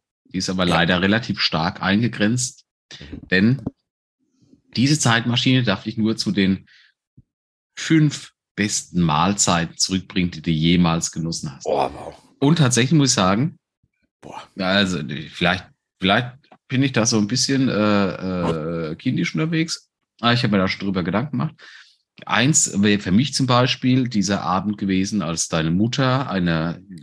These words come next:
Speaker 1: wie nennt man das, äh, hochdeutsch, eine Wäschebränke, eine, eine, eine Ba-,
Speaker 2: <laughs> Wäschekorb.
Speaker 1: Badebütte, das ist so quasi so ein Ding, wo du
Speaker 2: Wäschekorb.
Speaker 1: jetzt, wo kein, kein Baby drin baden kannst, sondern eher so einen Pubertierenden,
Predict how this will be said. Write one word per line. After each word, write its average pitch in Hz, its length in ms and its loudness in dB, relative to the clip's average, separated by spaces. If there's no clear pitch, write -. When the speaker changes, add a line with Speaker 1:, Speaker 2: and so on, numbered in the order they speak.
Speaker 1:
wie 65 80 -18
nennt 76 240 -10
man - 140 2
das, 90 240 2
äh, 82 100 -4
hochdeutsch, 92 640 -4
eine 76 200 -8
Wäschebränke, 101 920 0
eine, 82 300 0
eine, 76 380 -6
eine 78 180 -4
Ba-, 69 320 -8
Speaker 2:
<laughs> 76 240 -2
Wäschekorb. 110 440 0
Speaker 1:
Badebütte, 139 200 2
das 90 180 2
ist 82 180 2
so 92 140 2
quasi 104 240 0
so 110 140 2
ein 98 80 0
Ding, 127 180 2
wo 123 100 4
du 120 60 4
Speaker 2:
Wäschekorb. 92 400 -2
Speaker 1:
jetzt, - 220 -16
wo 85 80 -12
kein, 82 280 -2
kein 80 340 -2
Baby 107 360 4
drin 110 280 0
baden 101 360 0
kannst, 113 420 0
sondern 90 340 0
eher 80 180 0
so 95 80 0
einen 90 100 -2
Pubertierenden, 160 960 0